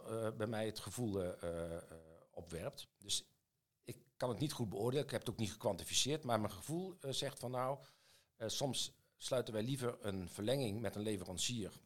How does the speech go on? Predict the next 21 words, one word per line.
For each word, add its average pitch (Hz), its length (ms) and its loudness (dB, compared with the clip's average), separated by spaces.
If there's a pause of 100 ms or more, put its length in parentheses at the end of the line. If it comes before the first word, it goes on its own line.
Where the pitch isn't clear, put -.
(640)
voor 110 140 -2
nog 95 160 -2
twee 107 240 2
jaar, 113 400 0 (600)
dan 110 140 -6
dat 110 140 2
we 110 80 -2
weer 107 120 2
een 98 80 2
aanbesteding 123 500 0
aangaan, 120 340 -2
omdat 104 200 -4
we 110 60 0
andere 131 260 0
prioriteiten 117 600 -2
hebben." 117 180 -2
En 107 60 -4
dan 90 100 0
moeten 120 200 0
we 123 120 -4
toch, - 360 -4